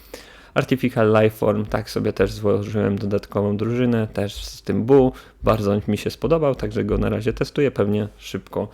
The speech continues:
e, przyszłością zniknie. Ten Metal Cooler jeszcze też sobie daje radę. Ja te-, fanem, szczerze mówiąc, tego transformującego się Bu nie jestem.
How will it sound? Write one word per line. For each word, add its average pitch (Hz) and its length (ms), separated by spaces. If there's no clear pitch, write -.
e, 101 260
przyszłością 104 640
zniknie. 110 600
Ten 104 240
Metal 101 300
Cooler 101 360
jeszcze - 220
też - 220
sobie 104 240
daje 110 340
radę. 120 340
Ja 135 220
te-, 117 200
fanem, 110 360
szczerze 104 300
mówiąc, 104 300
tego 104 180
transformującego 104 880
się - 140
Bu 104 160
nie 104 180
jestem. 120 440